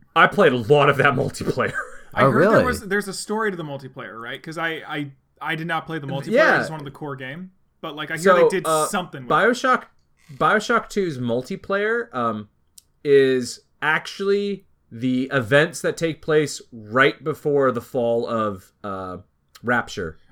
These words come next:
Speaker 2: Oh.
Speaker 1: Because BioShock Two play, takes place in Rapture.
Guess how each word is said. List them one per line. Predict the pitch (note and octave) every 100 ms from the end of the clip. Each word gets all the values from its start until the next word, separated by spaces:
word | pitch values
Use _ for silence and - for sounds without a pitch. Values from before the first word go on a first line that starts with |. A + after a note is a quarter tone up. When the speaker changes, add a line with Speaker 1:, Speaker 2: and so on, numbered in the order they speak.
| _
Speaker 2:
Oh. | D#3+ F3 D#4
Speaker 1:
Because | F#4 C#3
BioShock | G#2+ D3 D#3 E3+ D3+
Two | D#3 C#3
play, | D3+ C#3
takes | - C#3+
place | - D3+ C#3 -
in | C#3 C3
Rapture. | A#2 B2+ - F#3 F#3+